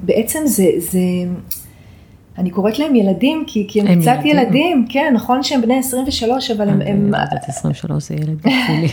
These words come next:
Speaker 1: <laughs> כן, הכל יחסי, אבל באמת הם, הם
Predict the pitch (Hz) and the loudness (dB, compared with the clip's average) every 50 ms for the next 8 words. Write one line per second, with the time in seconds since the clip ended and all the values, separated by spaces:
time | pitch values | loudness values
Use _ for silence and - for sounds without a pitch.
0 | - - - - 339 294 294 220 190 - 240 233 277 294 277 - 226 220 - - | -4 -4 -2 0 0 2 0 0 0 2 0 0 2 0 -2 -2 -4 -6 -4 0
1 | - 320 320 320 320 - - - - - - - - - 190 190 185 196 190 180 | 2 2 2 2 -2 -8 -12 -12 -12 -14 -16 -18 -8 -4 -4 0 0 0 0 2
2 | 190 190 196 208 240 240 - 294 294 277 254 220 - 208 214 208 208 208 202 202 | 2 2 4 2 2 0 0 -2 0 2 2 2 2 2 2 2 2 2 2 0
3 | 196 | -2